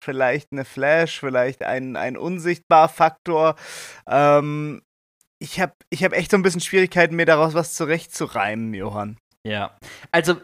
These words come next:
Speaker 2: was man, was man, glaub ich, schon sagen kann, ist, dass es eine Dash-Ability geben kann.
Speaker 1: Mhm.
Speaker 2: Erstmal, weil diese Pros gesagt haben,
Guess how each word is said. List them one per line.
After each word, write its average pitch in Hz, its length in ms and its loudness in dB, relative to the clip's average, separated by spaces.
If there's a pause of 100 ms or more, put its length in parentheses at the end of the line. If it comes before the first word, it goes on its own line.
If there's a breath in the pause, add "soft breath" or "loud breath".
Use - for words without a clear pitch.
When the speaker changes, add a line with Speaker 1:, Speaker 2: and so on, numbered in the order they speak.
(140)
Speaker 2:
was 185 300 2
man, 185 580 2 (300)
was 110 440 0
man, 151 120 -6
glaub 123 200 0
ich, - 280 -6
schon 151 400 -2
sagen 117 320 0
kann, 120 180 -8
ist, - 300 -10
dass 110 140 -2
es 101 60 -10
eine 95 220 -6
Dash-Ability 95 1000 -6 (120)
geben 95 340 -10
kann. 78 360 -12 (380 soft breath)
Speaker 1:
Mhm. 143 140 -2
Speaker 2:
Erstmal, 151 500 0
weil 123 120 0
diese 107 200 -8
Pros 127 460 0
gesagt 123 500 -4
haben, 117 760 -2